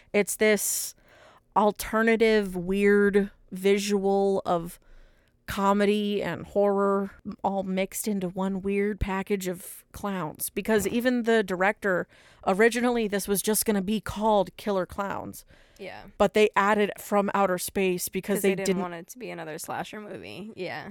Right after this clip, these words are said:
Speaker 1: And they also didn't want it to be taken so seriously
Speaker 2: Yeah.
Speaker 1: either.
Speaker 2: Mm-hmm.
Speaker 1: They wanted there to be that camp and weirdness.
Speaker 2: For sure. But I'm just still surprised at the budget because the amount of clowns in this movie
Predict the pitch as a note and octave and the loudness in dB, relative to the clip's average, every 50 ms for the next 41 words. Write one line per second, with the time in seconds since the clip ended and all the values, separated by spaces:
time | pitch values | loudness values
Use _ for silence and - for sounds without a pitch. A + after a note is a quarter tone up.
0 | - C4 C#4+ C4+ D4 D4 D4 C#4+ - D#4+ D4+ C#4+ A#3 - A3+ A3+ E3 G#3 A3+ G#3+ | 2 4 6 6 6 6 6 4 2 2 2 2 0 -2 -2 -4 -4 -4 -4 -2
1 | - - A#3 A3 - A3 G#3 - - G#3 G3 - - C#4 C#4+ D4+ D4 A#3 G3 - | 0 2 0 0 0 -4 -4 -2 0 -2 -2 -2 -4 -6 -4 -2 -2 -2 -2 -2
2 | G#3 - G#3+ G3+ F#3 - - - F3 E3 - - - - G#3 G#3 G#3 G#3 G3+ F3 | 0 0 0 0 0 0 -2 -2 -4 -4 -6 -8 -8 -10 -10 -10 -8 -8 -10 -10
3 | E3 E3 F#3 G#3+ - _ - G#3 A3 A#3+ G#3+ A3 A3 B3+ C#4 C#4 C4+ G3+ G#3 G#3 | -10 -12 -14 -16 -14 _ 0 2 2 4 2 2 2 2 2 2 2 2 4 2
4 | G3+ F#3 F#3 F3+ G3 F#3 F3+ F3+ F3+ - - - _ - - F#3+ F3+ - - - | 4 2 0 0 -2 -2 0 0 0 -2 -2 -6 _ -12 -10 -8 -8 -10 -10 -14
5 | - - - F#3 F3+ F3+ F3+ F3 E3+ E3 - F#2 - - F#3 - - - - - | -12 -8 -6 -6 -4 -4 -4 -4 -6 -6 -8 -12 -14 -14 -14 -14 -16 -16 -16 -18
6 | _ _ - - F#3 F3+ - - D4+ C#4+ C#4+ C#4 - _ _ - A#3+ A3+ G#3+ G3+ | _ _ -16 -14 -12 -12 -12 -14 -18 -18 -20 -20 -20 _ _ -2 0 0 0 0
7 | F#3 F3+ - - F#3+ G#3+ B3 C4 B3+ C4+ C4 B3+ - - - - - - - - | -4 -6 -8 -6 -4 -4 -4 -4 -4 -6 -6 -8 -8 -12 -14 -18 -18 -14 -8 -6
8 | A3 A3 A3 - - - - G3 F3 F3+ F#3+ - - F#3+ - F3 F#3+ - B2 D#3 | -4 -4 -4 -6 -10 -8 -4 -2 -2 -2 -4 -6 -8 -10 -10 -8 -8 -8 -10 -8
9 | - - F3+ F3+ G3 - F3+ - - G3+ F#3 G3+ - F#3+ F#3 F3+ E3+ E3+ E3 D#3+ | -8 -10 -10 -10 -10 -12 -14 -12 -10 -12 -12 -10 -10 -8 -8 -8 -8 -8 -6 -6
10 | F3 G3 G#3+ A#3 - - - - D#3+ D3+ D#3+ E3+ E3+ E3+ E3+ F3 E3+ E3+ - E3 | -6 -6 -8 -10 -10 -12 -10 -8 -8 -8 -8 -10 -10 -12 -10 -10 -10 -12 -12 -12
11 | D#3 D#3 D#3 D#3+ E3 F3 F#3 G3+ A3 A#3 | -12 -12 -10 -8 -8 -6 -6 -6 -6 -8